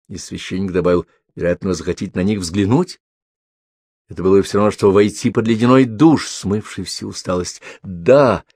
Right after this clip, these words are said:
ответил Томас, — "прямо сейчас, если не возражаете".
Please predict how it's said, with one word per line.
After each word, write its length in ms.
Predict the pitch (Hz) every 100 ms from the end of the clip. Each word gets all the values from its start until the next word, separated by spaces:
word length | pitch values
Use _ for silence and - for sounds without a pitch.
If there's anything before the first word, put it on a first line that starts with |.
| _ _ _
ответил 480 | - - 87 - 85
Томас, — 340 | - 85 80
"прямо 300 | - 110 117
сейчас, 560 | 120 - 113 - 120 -
если 360 | 143 - 92 - - _
не 100 | 101
возражаете". 720 | 95 90 87 82 95 - -